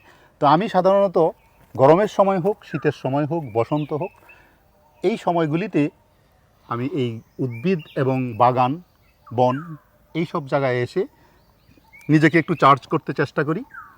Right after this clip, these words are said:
সাথে একটা লোভ আছে, লোভটাকে সংবরণ করতে পারি না।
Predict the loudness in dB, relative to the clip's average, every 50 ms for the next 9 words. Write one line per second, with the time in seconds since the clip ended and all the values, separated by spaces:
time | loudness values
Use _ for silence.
0 | _ _ _ _ _ _ -8 0 4 4 4 4 2 0 0 -2 _ _ _ _
1 | _ _ _ _ _ -6 -6 -4 0 2 2 2 2 0 _ _ _ _ _ _
2 | _ _ _ _ _ _ _ _ -2 2 4 4 6 6 4 4 2 0 -4 -2
3 | -2 -2 -2 -2 -2 -2 -2 -2 0 0 -2 -2 -2 -4 -10 _ _ _ _ _
4 | _ -6 -4 -2 -2 0 -2 -2 -4 -6 -8 -6 -4 -4 -2 -2 -2 -4 -6 -8
5 | -10